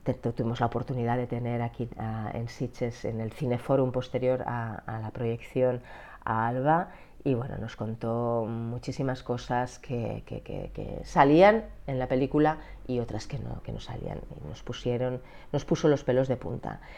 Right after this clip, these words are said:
Este año, la verdad es que tengo que decirte que estoy muy, muy, muy, muy feliz porque hemos pasado de una película que, que nos da visibilidad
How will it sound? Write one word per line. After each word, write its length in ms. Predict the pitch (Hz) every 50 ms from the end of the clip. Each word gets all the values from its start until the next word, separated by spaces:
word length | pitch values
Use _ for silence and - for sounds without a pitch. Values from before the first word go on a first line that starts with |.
| - - - - -
Este 380 | - 165 160 - - 180 170 160
año, 340 | 156 156 151 156 160 165 165
la 140 | 160 147
verdad 340 | 139 135 131 131 139 156 160 -
es 180 | 143 - - -
que 360 | - 131 127 127 120 98 - - - - - - 127 131 - -
tengo 200 | 147 139 139 135
que 60 | 135 131
decirte 340 | 123 - 131 131 - 139
que 80 | - 131
estoy 240 | - - 131 123 127
muy, 320 | 127 131 131 139 143 139
muy, 300 | 135 131 135 135 143 139
muy, 320 | 135 131 135 135 139 139 135
muy 340 | 135 131 139 147 165 165
feliz 480 | 160 - - 139 127 131 139 180 220 - - - - - - - -
porque 380 | - 143 139 135 - - 135
hemos 240 | 127 127 131 123 -
pasado 480 | - 127 127 - 120 117 117 120 113 -
de 300 | - 135 135 147 147 151
una 280 | 156 165 165 160 147 139
película 600 | 131 123 123 127 - - 120 117 113 113 117 - -
que, 180 | - 143 - -
que 100 | - 143
nos 200 | 139 135 143 139
da 100 | 156 156
visibilidad 640 | 151 151 147 - - 135 131 123 127 127 127 127